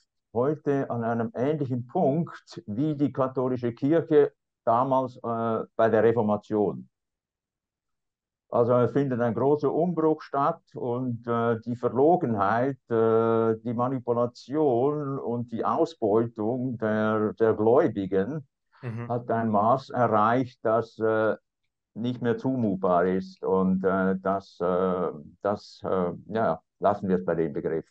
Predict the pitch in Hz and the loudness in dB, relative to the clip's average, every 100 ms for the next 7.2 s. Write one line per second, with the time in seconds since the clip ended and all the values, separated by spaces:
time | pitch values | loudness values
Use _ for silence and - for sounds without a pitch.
0 | _ _ _ _ - - - - 101 113 | _ _ _ _ -20 -20 -16 -2 0 2
1 | 110 117 110 120 139 139 139 139 - 113 | 2 2 4 4 4 2 2 0 0 0
2 | 113 113 110 110 110 107 98 _ _ _ | 2 0 0 -2 -4 -6 -8 _ _ _
3 | _ 127 127 117 110 120 123 127 110 - | _ -6 -4 -2 0 2 2 2 -2 0
4 | 110 101 98 113 - 107 107 98 95 107 | -2 0 -2 -4 -2 -2 -2 -2 -2 -2
5 | 104 101 98 117 139 - 143 147 127 110 | 0 -2 -2 -4 -4 2 4 2 -2 -6
6 | 107 110 101 104 - 123 - 107 98 110 | -4 -2 0 0 0 -2 2 2 4 4
7 | 139 135 | 4 2